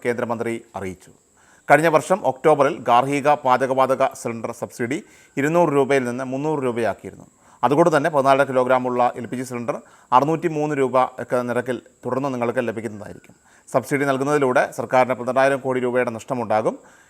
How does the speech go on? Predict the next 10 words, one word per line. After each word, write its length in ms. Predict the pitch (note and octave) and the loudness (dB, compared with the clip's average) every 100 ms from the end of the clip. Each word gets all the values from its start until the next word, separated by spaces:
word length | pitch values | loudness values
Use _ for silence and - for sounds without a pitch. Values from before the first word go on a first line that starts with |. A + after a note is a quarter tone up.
| - | 4
രാജ്യത്തെ 280 | C#3 D3 D#3 | 4 4 2
ദുർബല 380 | C#3+ C3+ E3+ F#3 | 0 4 6 6
വിഭാഗത്തിൽപ്പെട്ട 680 | C#3+ C3+ C3+ C#3+ C3+ B2+ | 4 0 0 0 -4 -2
സ്ത്രീകളെ 520 | E3+ - B2+ C#3 C#3+ - - | -2 -2 0 2 0 -2 -6
ആരോഗ്യകരമായിട്ടുള്ള 760 | A2 B2 C3+ C#3 C3+ C3+ B2+ B2+ | -2 0 0 2 2 2 0 -4
പാചക 400 | A#2+ A#2 B2 C3+ | 0 0 2 0
രീതിയിലേക്ക് 640 | B2 A#2 B2+ B2 B2 C#3+ | 0 -2 -2 -2 -4 -6
എത്തിക്കുക 380 | A2 B2+ A#2+ B2+ | -10 -10 -2 0
എന്ന 260 | B2 A#2+ A#2+ | 0 0 -6
ലക്ഷ്യത്തോടെയാണ് 640 | A#2 - C3 C3 A#2 C3+ | -8 -6 -2 0 0 -2